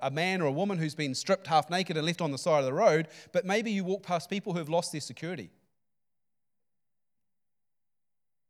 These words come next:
Maybe you walk past someone that doesn't have a way to provide the next meal for their family.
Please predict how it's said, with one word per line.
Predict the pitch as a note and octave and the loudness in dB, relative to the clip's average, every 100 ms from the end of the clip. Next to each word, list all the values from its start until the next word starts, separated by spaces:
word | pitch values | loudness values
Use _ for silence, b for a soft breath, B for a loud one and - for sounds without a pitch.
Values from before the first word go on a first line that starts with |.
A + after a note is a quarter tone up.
| _ _ _ _ _ _ _ | _ _ _ _ _ _ _
Maybe | D#3+ F#3 | -2 0
you | F3 | 0
walk | E3 E3+ G3 | -2 -4 -4
past | F3+ D#3 | -4 -4
someone | - F3 E3+ | -4 -4 -4
that | D3 C3 | -4 0
doesn't | F3 E3 | 0 0
have | D#3+ D#3+ | -6 -6
a | |
way | D3+ E3+ | -2 -2
to | D3 | -4
provide | C#3+ C#3 D3+ | -6 -2 -2
the | C#3+ | -2
next | D3 C#3+ | -10 -10
meal | C#3+ D#3 C3 | -10 -8 -8
for | - | -10
their | C3 | -12
family. | A#2+ D3+ D#3+ G#2+ | -10 -10 -10 -14